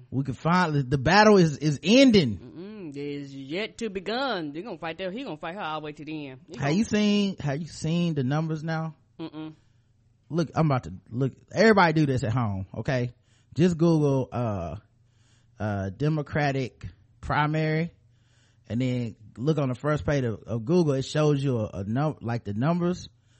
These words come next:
Speaker 1: Look at this shit.
Speaker 2: What is, what, what's the number that you need to reach?
Speaker 1: Uh, like, two thousand,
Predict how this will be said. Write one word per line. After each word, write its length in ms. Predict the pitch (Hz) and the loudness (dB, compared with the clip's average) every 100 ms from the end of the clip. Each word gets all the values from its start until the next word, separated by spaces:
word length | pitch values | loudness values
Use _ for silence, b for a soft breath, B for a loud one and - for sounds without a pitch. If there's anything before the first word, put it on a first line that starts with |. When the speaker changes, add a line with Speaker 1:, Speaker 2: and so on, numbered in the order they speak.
| _ - | _ -2
Speaker 1:
Look 100 | 269 | 4
at 40 | |
this 220 | 247 220 214 | 6 6 4
shit. 320 | 220 139 - _ _ _ _ _ _ _ _ _ _ | 2 2 -4 _ _ _ _ _ _ _ _ _ _
Speaker 2:
What 280 | - 214 285 | -10 -6 -6
is, 120 | 302 | -6
what, 260 | 214 254 247 | -6 -6 -6
what's 600 | 185 180 - 165 220 285 | -12 -16 -16 -8 -8 -6
the 220 | 214 202 | -8 -6
number 420 | 170 180 233 214 190 | -6 -4 -4 -6 -8
that 180 | 180 | -8
you 60 | 208 | -10
need 140 | 202 | -12
to 80 | 160 | -10
reach? 500 | 147 233 - - - _ _ | -8 -10 -12 -18 -20 _ _
Speaker 1:
Uh, 340 | 120 123 120 120 | -4 -2 -2 -2
like, 340 | 117 95 _ | -4 -6 _
two 180 | - 131 | -6 -4
thousand, 460 | 113 117 110 101 | -2 -2 -2 -4